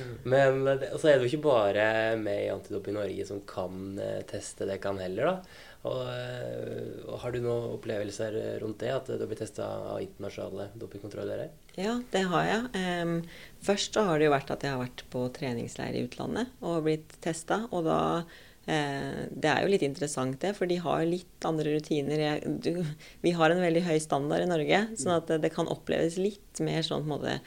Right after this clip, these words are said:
Speaker 2: mm, usikkert. Eh, men der også så kan man jo da gi kommentarer hvis man opplever at noe har vært, eh,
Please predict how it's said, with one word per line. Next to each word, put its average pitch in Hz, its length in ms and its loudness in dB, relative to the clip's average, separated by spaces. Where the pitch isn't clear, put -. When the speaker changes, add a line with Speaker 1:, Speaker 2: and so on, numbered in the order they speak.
Speaker 2:
mm, 147 840 -4
usikkert. 151 840 -2
Eh, 147 500 -4
men 156 180 0
der 143 220 0
også 147 180 -4
så 170 160 -2
kan 135 160 -4
man 131 140 -2
jo 139 160 -2
da 123 220 0
gi 135 180 0
kommentarer 131 480 -2
hvis 123 180 -4
man 123 160 -4
opplever 120 380 -6
at - 160 -10
noe 117 140 -4
har 120 100 -8
vært, - 380 -10
eh, 123 300 -8